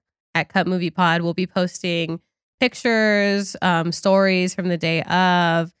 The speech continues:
lots of fun stuff to go with that. And we're also, like Manny said earlier, gonna be doing a live watch through of a movie that I've seen, a lot of you guys have seen, Manny hasn't seen,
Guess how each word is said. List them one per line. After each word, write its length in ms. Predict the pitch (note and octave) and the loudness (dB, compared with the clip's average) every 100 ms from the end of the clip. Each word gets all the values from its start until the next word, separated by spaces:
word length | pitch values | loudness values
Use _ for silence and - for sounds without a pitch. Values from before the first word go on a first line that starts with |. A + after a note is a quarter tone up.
| _ _ _ - | _ _ _ -2
lots 280 | F#3 F#3 | 0 0
of 80 | F#3+ | -2
fun 180 | - F3+ | -2 -2
stuff 300 | F3 E3+ E3+ | -2 -4 -4
to 100 | - | -6
go 180 | D#3+ E3 | -4 -2
with 160 | D3+ - | -4 0
that. 340 | E3+ E3 - _ _ _ - | 0 2 -2 _ _ _ -2
And 440 | G3 F#3+ F#3 F3+ | 0 2 2 0
we're 120 | E3+ | 0
also, 420 | F3 F3 - F3+ E3+ | 0 0 -2 -2 0
like 180 | E3 | -2
Manny 220 | F3+ E3 E3+ | -2 -2 -2
said 160 | F3+ | -2
earlier, 240 | E3+ E3 E3+ | -2 -2 -2
gonna 120 | E3 | -2
be 120 | D#3+ | -2
doing 340 | D#3+ E3 E3 - | -2 -2 -2 -4
a 420 | E3 D#3+ D#3+ D#3+ | -4 -2 -2 -2
live 260 | D#3 D#3+ E3+ | 0 -2 0
watch 280 | E3 F3 | 0 0
through 360 | - - G3 G3+ | -4 -4 -2 0
of 120 | - G3+ | 0 0
a 60 | |
movie 440 | G#3 G#3 G#3 G#3 G#3 | 2 2 2 2 2
that 220 | F3+ D#3 | 0 0
I've 280 | F3+ G3 A#3+ | 2 4 2
seen, 560 | - G3 F3+ E3+ F3 G3 _ | -2 -2 0 0 -2 -6 _
a 80 | F3 | -4
lot 220 | F3 G3 | 0 0
of 60 | F#3+ | 0
you 80 | |
guys 200 | F3+ F3+ | -2 -2
have 120 | F#3 F3 | -4 -6
seen, 480 | F3+ E3+ E3+ F3 - | -4 -4 -4 -8 -4
Manny 320 | F#3 G3+ G#3 | 0 2 2
hasn't 320 | F#3+ F#3 G3 | 2 2 0
seen, 420 | - F#3+ E3 E3+ | 2 0 2 -2